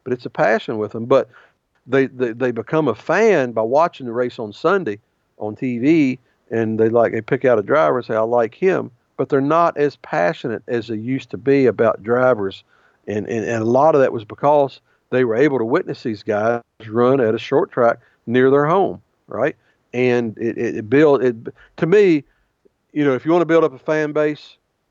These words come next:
if you figure out how the money thing would work for these teams to support themselves,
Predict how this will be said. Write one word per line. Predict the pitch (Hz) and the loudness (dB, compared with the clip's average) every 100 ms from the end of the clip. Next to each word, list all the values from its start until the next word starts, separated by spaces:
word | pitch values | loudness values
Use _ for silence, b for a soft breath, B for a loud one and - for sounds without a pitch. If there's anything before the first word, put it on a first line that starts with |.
| _ | _
if | 113 | -18
you | 95 | -18
figure | - 156 147 | -4 0 2
out | 143 135 | 2 2
how | 143 | 0
the | 117 | 0
money | 123 143 | -2 -4
thing | 131 139 135 | -4 -6 -6
would | 113 | -4
work | 127 131 - | -2 -2 -4
for | - | -10
these | 110 120 | -6 -8
teams | 117 131 127 113 | -4 -2 -2 -4
to | 104 | -12
support | - - 135 131 | -14 -4 -2 -2
themselves, | 123 - 135 131 127 | -6 -2 2 2 0